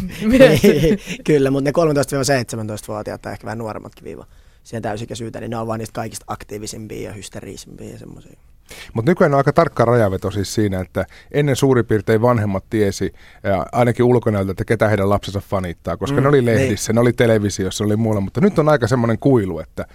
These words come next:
Speaker 3: että jos lapsi sanoo vanhemmille, että "hei, mä lähden kattoo Arttu Lindemanin
Speaker 2: Niin,
Speaker 3: keikkaa", niin
Speaker 2: niin.
Speaker 3: pitää mennä Googleen.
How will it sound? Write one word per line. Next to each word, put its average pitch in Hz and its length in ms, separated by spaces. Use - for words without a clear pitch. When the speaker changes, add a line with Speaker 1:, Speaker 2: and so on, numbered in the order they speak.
Speaker 3:
että - 180
jos 110 100
lapsi 135 300
sanoo 107 300
vanhemmille, 95 440
että - 160
"hei, 117 100
mä 107 100
lähden 104 200
kattoo 110 320
Arttu 120 300
Lindemanin 90 460
Speaker 2:
Niin, 120 140
Speaker 3:
keikkaa", 113 320
niin 85 160
Speaker 2:
niin. 117 140
Speaker 3:
pitää 101 220
mennä 101 300
Googleen. 82 500